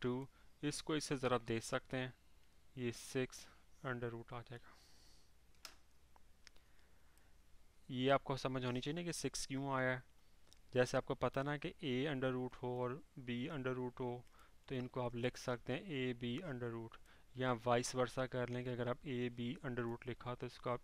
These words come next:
A under root into B under root कर सकते हैं। ठीक है, ये चीज़ और ये चीज़ उल्टा process है। इधर आप, इधर आपके पास दो अलग-अलग दिए हुए थे, उनको multiply करके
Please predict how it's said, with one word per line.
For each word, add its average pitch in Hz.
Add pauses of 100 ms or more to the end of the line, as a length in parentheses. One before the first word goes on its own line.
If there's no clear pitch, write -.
A 123
under 123
root 123
into 123
B 120
under 120
root 113
कर 120
सकते -
हैं। 127 (1500)
ठीक 127
है, 143 (360)
ये 131
चीज़ 143
और 143
ये 127
चीज़ 127
उल्टा 127
process 123
है। 123 (360)
इधर 135
आप, 139
इधर 139
आपके 127
पास 127
दो 120
अलग-अलग 123
दिए 113
हुए 123
थे, 127
उनको 120
multiply 117
करके 120